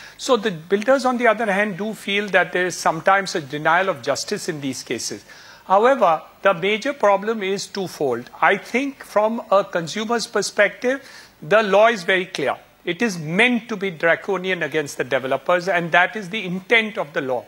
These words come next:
However, certain things are missing where it is beyond the control of the developer,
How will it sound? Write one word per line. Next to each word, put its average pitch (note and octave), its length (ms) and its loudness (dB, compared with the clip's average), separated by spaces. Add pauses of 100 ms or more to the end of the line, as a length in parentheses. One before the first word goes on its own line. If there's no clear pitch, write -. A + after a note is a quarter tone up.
(440)
However, C4+ 500 2
certain G#3 460 -2
things A#3 240 -4
are B3+ 80 6
missing A#3 480 -6
where G#3 420 4
it G3+ 180 -6
is A#3 140 -6
beyond F#3+ 460 2
the A#3+ 60 2
control G#3 440 0
of G#3 120 -4
the G#3 80 -2
developer, G#3+ 640 0